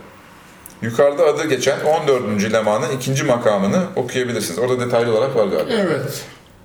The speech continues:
Speaker 1: Halk arasında rahmet ile karıştırılan hürmet kökünün birinci manası ise saygı duymak demektir. Bu kelime aynı zamanda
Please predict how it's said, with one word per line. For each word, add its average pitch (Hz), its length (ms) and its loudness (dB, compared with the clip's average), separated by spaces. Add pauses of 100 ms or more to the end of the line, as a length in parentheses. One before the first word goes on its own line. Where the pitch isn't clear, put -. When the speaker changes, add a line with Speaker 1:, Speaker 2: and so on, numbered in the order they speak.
(1120)
Speaker 1:
Halk 160 260 2
arasında 151 460 2
rahmet 147 380 0
ile 123 120 0
karıştırılan 117 560 0 (680)
hürmet 151 360 0
kökünün 123 500 -2
birinci 127 280 -2
manası 123 500 2
ise 151 300 0 (600)
saygı 131 460 0
duymak 107 340 -2
demektir. 87 500 -6 (920)
Bu 185 140 -2
kelime 165 320 0
aynı 147 280 2
zamanda 117 500 0